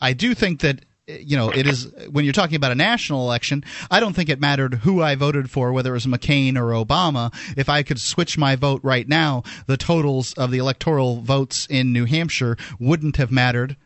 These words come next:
The, the electoral votes themselves wouldn't have mattered 'cause Obama won by so much, and my vote wouldn't have mattered because I wouldn't have affected the electoral votes anyway. So if I would have just chosen to stay home on that election,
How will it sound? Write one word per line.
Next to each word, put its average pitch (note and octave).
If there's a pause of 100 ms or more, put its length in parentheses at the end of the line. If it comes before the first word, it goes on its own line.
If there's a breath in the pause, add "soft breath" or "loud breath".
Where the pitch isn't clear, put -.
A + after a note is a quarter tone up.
(220)
The, C3
the C#3+
electoral F3
votes E3+
themselves D3+
wouldn't C#3+
have A#2+
mattered B2
'cause C3
Obama C#3
won C3
by B2
so A#2+
much, D3 (320 loud breath)
and F3+ (160 loud breath)
my A3
vote E3+
wouldn't C#3
have C3
mattered C3
because C#3
I D3
wouldn't C#3+
have B2+ (100)
affected C3+
the C3
electoral C3
votes A#2+
anyway. C3
So C#3 (460 loud breath)
if D3+
I D#3
would D3
have B2
just D3
chosen B2
to A#2
stay A2
home E3
on A#2+
that A2
election, G#2